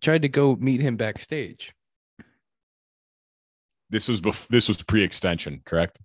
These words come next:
Speaker 1: Yep, pre-extension.
Speaker 2: Yeah,
Speaker 1: Tried to meet
Speaker 2: so
Speaker 1: him backstage. He's a Chicago guy, Chicago guy. I'm like, "Hell, maybe, uh, nothing." Crickets. Didn't, uh, didn't want to. Didn't think he wasn't really went into that before a show.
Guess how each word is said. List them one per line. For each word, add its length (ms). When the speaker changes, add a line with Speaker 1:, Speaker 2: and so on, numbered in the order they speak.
Speaker 1:
Yep, 200
pre-extension. 560
Speaker 2:
Yeah, 120
Speaker 1:
Tried 140
to 60
meet 80
Speaker 2:
so 60
Speaker 1:
him 80
backstage. 460
He's 100
a 20
Chicago 460
guy, 240
Chicago 340
guy. 160
I'm 120
like, 200
"Hell, 160
maybe, 320
uh, 180
nothing." 440
Crickets. 420
Didn't, 360
uh, 380
didn't 200
want 240
to. 180
Didn't 340
think 200
he 140
wasn't 380
really 220
went 320
into 240
that 220
before 280
a 20
show. 420